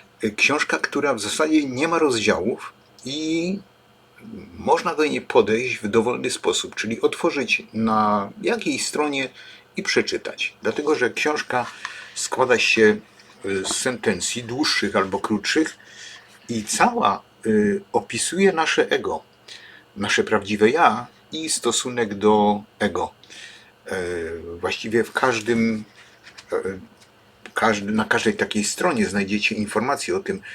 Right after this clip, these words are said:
czymżeż to ego jest, co tylko nie otworzycie. E, jest też słowniczek i ja zacznę od słowniczka, a prze-, potem przeczytam wam wybrane sentencje na temat ego.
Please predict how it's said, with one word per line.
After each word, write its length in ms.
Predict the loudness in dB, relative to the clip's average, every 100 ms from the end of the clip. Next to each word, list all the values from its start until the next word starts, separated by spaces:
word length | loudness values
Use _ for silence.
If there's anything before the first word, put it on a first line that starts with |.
| -18 -12 -2
czymżeż 500 | 2 2 4 2 2
to 160 | 2
ego 240 | 2 4 4
jest, 360 | 4 2 -4
co 160 | -4 -2
tylko 260 | 0 0
nie 160 | 0 -2
otworzycie. 560 | -2 -2 -2 -4 -6 -8 -18 -20 -18 -16 -16 -18 -20 _ -2
E, 80 |
jest 480 | 0 2 2 0 0
też 300 | 0 0 -2 -6 _ _ _ _
słowniczek 880 | -4 0 0 0 2 2 2 0 0 -10 -10
i 220 | -8 0
ja 180 | 2 2
zacznę 400 | -2 -4 -4 -4
od 140 | -4
słowniczka, 600 | -2 -2 -2 -4 -4 -4
a 80 | -4
prze-, 300 | 0 0 0 -2 -2
potem 360 | 0 2 0 -4 -16 -20 -20 _
przeczytam 460 | 0 0 0 -4 -2
wam 300 | -2 -4 -6
wybrane 560 | -2 0 2 2 2 -2
sentencje 800 | -4 -4 -2 -2 0 0 0 -4 -12 _ -8
na 220 | -2 -2
temat 360 | -2 -6 -6 -4
ego. 280 | -4 -4